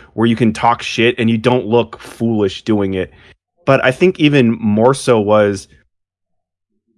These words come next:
there's been a lot of fighters that have that aura that, that Connor used to have and, and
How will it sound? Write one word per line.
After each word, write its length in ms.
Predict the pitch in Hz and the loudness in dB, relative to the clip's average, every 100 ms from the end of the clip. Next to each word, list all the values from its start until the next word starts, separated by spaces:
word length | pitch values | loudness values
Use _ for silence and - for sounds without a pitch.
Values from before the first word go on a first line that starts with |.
| _ - | _ -4
there's 300 | 113 160 180 | 0 0 2
been 120 | 208 | 2
a 80 | 147 | 4
lot 280 | 110 107 | 4 2
of 100 | 107 | 0
fighters 300 | - 104 98 | 0 0 0
that 120 | 95 92 | -4 -4
have 280 | 110 98 | -2 -2
that 140 | 98 - | -2 -2
aura 320 | 101 101 98 | 0 2 2
that, 240 | 92 92 101 | 0 -2 -4
that 160 | 95 | -6
Connor 240 | - 104 95 | -4 -4 -4
used 180 | 92 | -6
to 80 | 95 | -6
have 300 | 92 92 87 | -2 -2 -2
and, 340 | 90 90 87 - | -6 -10 -12 -12
and 320 | 90 85 | -10 -12